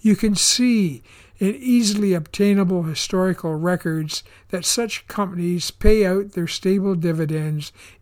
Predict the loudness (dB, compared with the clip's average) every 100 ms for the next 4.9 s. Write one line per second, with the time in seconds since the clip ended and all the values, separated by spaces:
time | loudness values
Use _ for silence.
0 | 2 4 6 4 0 0 -2 0 2 2
1 | 2 0 -2 -2 -4 -4 -8 -6 -6 -6
2 | -6 -8 -8 -8 -6 -6 -6 -6 -8 -10
3 | -12 -12 -16 -20 -20 -20 -2 4 4 4
4 | 2 0 -2 0 4 4 4 0 -6